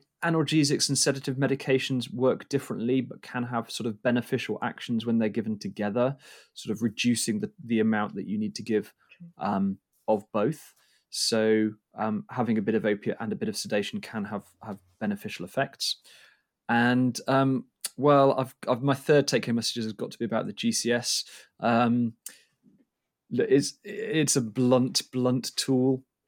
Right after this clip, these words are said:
Speaker 1: And, um, I've enjoyed watching you get really worked up about it, Raluca, but my take-home message has been, you know, it's just not that good in intensive care. Um,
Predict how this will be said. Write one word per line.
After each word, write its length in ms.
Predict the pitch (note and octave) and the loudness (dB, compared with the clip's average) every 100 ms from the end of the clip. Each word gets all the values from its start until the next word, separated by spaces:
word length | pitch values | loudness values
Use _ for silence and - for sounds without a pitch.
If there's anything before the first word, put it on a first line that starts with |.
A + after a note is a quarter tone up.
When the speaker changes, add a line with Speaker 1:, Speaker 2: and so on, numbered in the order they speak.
| _ _ _ - - | _ _ _ -10 -4
Speaker 1:
And, 360 | - A#2+ A#2 A2+ - | 0 2 2 0 0
um, 160 | A#2 | -2
I've 180 | A#2+ A#2+ | 0 0
enjoyed 440 | B2 A2+ C3+ B2 G#2 | 0 2 4 4 0
watching 260 | G#2+ - B2 | -4 -2 0
you 60 | |
get 100 | A#2 | 0
really 160 | A2 A#2+ | 0 -2
worked 380 | A2+ A#2+ A2 - | 0 0 -2 -4
up 120 | B2 | -6
about 320 | G#2 B2 A#2 | -2 -2 -2
it, 60 | A#2+ | -4
Raluca, 400 | A#2+ B2 C#3 A#2 | -2 -2 -2 0
but 220 | B2 - - - _ | 0 0 -8 -20 _
my 160 | B2+ B2 | 0 0
take-home 380 | - B2 B2 A#2+ | 2 2 2 0
message 260 | A#2+ A#2+ | 0 -2
has 100 | A#2 | -4
been, 400 | G#2 B2 A#2+ A2+ - _ _ _ _ _ | 0 2 2 0 -4 _ _ _ _ _
you 120 | B2+ | -2
know, 140 | A#2+ A2+ - _ _ _ _ - | 0 0 -4 _ _ _ _ -2
it's 180 | C#3 | -2
just 460 | - - D3 C#3 - | -2 2 4 4 2
not 400 | C3 B2 B2+ - | 0 0 0 -2
that 280 | A#2 G2+ G2+ | -4 -4 -4
good 220 | A2+ G#2+ | -4 0
in 120 | A2 | 0
intensive 480 | G#2+ G#2 G#2 G2+ F#2+ | 0 -2 -6 -6 -8
care. 320 | - G#2 G2+ - - - _ - | -6 -4 -4 -6 -20 -20 _ -6
Um, 400 | G2 G2+ G2+ | -2 0 0